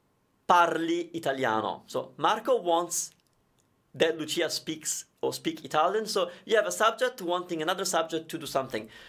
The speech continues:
Uh, look, subjunctive is a monster. I can't explain it in, in two minutes. Um, I can maybe come up with a masterclass on the subjunctive.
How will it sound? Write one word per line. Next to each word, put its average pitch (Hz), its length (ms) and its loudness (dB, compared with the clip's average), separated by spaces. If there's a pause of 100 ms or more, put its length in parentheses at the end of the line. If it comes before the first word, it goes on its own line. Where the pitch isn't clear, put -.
(100)
Uh, 147 240 2
look, 233 200 0
subjunctive 240 380 0
is 208 120 -2
a 196 40 0
monster. 170 540 0
I 143 100 2
can't 170 300 0
explain 151 340 0
it 143 140 -2
in, 139 140 -2
in 135 140 -6
two 147 120 -8
minutes. 190 400 -4 (420)
Um, 143 680 0 (180)
I 160 340 0
can 156 320 -4
maybe 170 540 0
come 160 180 -6
up 156 160 0
with 151 100 -6
a 131 40 0
masterclass 139 880 -2
on 135 180 0
the 127 60 -8
subjunctive. 156 640 -4